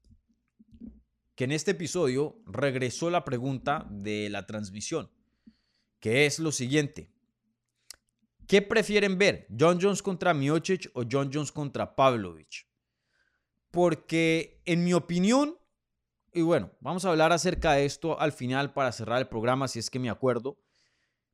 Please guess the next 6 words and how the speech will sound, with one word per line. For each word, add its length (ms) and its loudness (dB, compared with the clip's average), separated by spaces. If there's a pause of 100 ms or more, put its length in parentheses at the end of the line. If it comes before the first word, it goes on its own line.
(180)
pero 500 4 (220)
l-, 640 -6
l-, 200 0
la, 360 10
la 240 6
verdad, 460 6